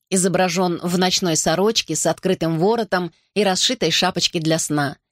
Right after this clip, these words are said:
Еще одно свидетельство того, что юноша был неизлечимо болен.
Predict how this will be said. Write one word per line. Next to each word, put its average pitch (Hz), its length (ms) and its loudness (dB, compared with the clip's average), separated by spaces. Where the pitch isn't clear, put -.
Еще 202 360 2
одно 156 180 0
свидетельство 156 720 0
того, 160 340 0
что - 220 -2
юноша 165 500 0
был 156 300 0
неизлечимо 160 720 0
болен. 180 480 -2